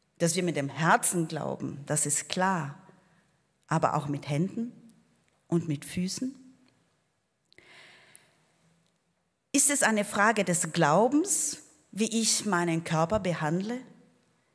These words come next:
Wie ich ihm genug Schlaf gönne, Bewegung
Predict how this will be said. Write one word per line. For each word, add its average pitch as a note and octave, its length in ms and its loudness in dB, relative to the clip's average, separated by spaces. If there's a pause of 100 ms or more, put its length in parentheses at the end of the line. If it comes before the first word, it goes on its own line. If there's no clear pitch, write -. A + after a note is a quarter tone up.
(540)
Wie A3 180 -2
ich A3 120 2
ihm A3 160 2
genug G#3 320 0
Schlaf F3+ 500 2
gönne, C4 480 0 (460)
Bewegung G3+ 800 -2